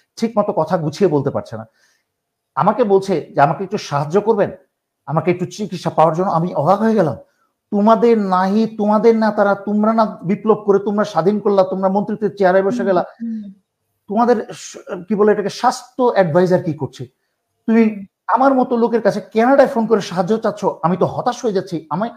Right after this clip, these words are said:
Speaker 1: আমার সাহায্য দিয়ে বড় কথা না, আমি কি করলাম না করলাম এটা পরের কথা, আমি কি
Speaker 2: হুম,
Speaker 1: করেছি না
Speaker 2: হুম।
Speaker 1: করেছি এটা পরের কথা। কিন্তু তুমি একটা ছাত্র নেতা, ছাত্রদের অধীনে এখন সরকার চলছে, সেই ছাত্র নেতাকে সাহায্যের জন্য, চিকিৎসার জন্য অন্যের কাছে হাত বাড়াতে হচ্ছে,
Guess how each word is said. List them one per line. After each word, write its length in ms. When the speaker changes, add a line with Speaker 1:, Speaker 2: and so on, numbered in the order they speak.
Speaker 1:
আমার 180
সাহায্য 440
দিয়ে 160
বড় 180
কথা 220
না, 240
আমি 140
কি 120
করলাম 260
না 100
করলাম 180
এটা 100
পরের 220
কথা, 240
আমি 160
কি 100
Speaker 2:
হুম, 100
Speaker 1:
করেছি 260
না 60
Speaker 2:
হুম। 100
Speaker 1:
করেছি 180
এটা 140
পরের 160
কথা। 240
কিন্তু 240
তুমি 300
একটা 260
ছাত্র 360
নেতা, 340
ছাত্রদের 520
অধীনে 380
এখন 320
সরকার 420
চলছে, 320
সেই 320
ছাত্র 300
নেতাকে 420
সাহায্যের 500
জন্য, 380
চিকিৎসার 460
জন্য 220
অন্যের 440
কাছে 180
হাত 180
বাড়াতে 300
হচ্ছে, 360